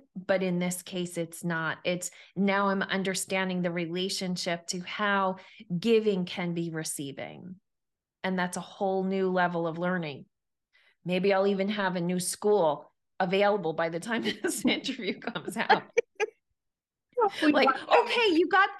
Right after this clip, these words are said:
Speaker 1: you got the receiving
Speaker 2: Welcome.
Speaker 1: down. Good job, Patty. All right, now we're gonna just, like, rip that shit away from you and let's see what, what you do with this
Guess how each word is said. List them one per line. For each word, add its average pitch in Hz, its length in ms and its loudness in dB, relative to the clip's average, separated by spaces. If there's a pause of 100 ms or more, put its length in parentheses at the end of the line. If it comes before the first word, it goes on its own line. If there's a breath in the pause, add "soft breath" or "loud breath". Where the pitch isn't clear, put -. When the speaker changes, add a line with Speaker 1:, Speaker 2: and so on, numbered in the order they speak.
(140 loud breath)
Speaker 1:
you 330 160 4
got 415 220 4
the 427 80 2
receiving 427 420 4
Speaker 2:
Welcome. 359 160 4
Speaker 1:
down. 285 280 2
Good 392 180 2
job, 381 300 4
Patty. 285 520 0
All 370 60 8
right, 466 260 2
now 392 80 0 (160)
we're 415 160 6
gonna 359 240 0
just, 330 220 -8
like, 285 180 2
rip 330 380 0
that 403 180 2
shit 370 240 -2
away 311 260 -2
from 339 200 -14
you 381 200 -6
and 262 120 -6
let's 294 240 0 (180)
see 415 180 -8
what, 554 280 4
what 381 200 0
you 339 140 -4
do 359 140 -2
with 339 160 -4
this 349 160 -4